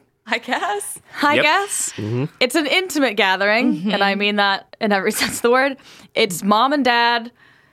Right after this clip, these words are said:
Speaker 2: sister, and, well, stepbrother and stepsister.
Speaker 1: And stepsister's
Speaker 2: And then
Speaker 1: friend.
Speaker 2: friend.
Speaker 1: Yeah.
Speaker 2: And then stepsister's
Speaker 1: Just
Speaker 2: friend.
Speaker 1: the five of them having their own party for Cinco
Speaker 2: Yeah.
Speaker 1: de Mayo.
Speaker 2: 'Cause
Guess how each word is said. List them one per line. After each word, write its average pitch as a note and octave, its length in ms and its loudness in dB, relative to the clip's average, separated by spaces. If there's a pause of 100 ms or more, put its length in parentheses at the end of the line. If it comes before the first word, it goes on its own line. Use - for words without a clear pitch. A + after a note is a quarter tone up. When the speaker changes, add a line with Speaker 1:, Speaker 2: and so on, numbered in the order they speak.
(140)
Speaker 2:
sister, A#3+ 760 2 (100)
and, G3 420 -2
well, A3 200 2
stepbrother A#3 580 0
and F#3+ 120 0
stepsister. E3 880 -2
Speaker 1:
And D3+ 300 -6
stepsister's F3+ 400 -2
Speaker 2:
And F#3+ 100 0
then F#3+ 200 2
Speaker 1:
friend. - 140 -2
Speaker 2:
friend. D#3+ 600 -2
Speaker 1:
Yeah. C#3 200 -6
Speaker 2:
And F3 100 -4
then E3+ 140 -2
stepsister's D#3+ 680 -6
Speaker 1:
Just G#4+ 260 0
Speaker 2:
friend. - 100 -14
Speaker 1:
the G4+ 40 -2
five A#3+ 360 0
of G3 100 -10
them E3 160 -4
having F#3+ 300 -2
their F#3 140 0
own F3+ 180 -2
party D#3+ 480 -6
for F3 180 -6
Cinco G#4 220 2
Speaker 2:
Yeah. B3+ 260 2
Speaker 1:
de D3+ 100 -12
Mayo. E3 340 -4 (180)
Speaker 2:
'Cause - 320 -4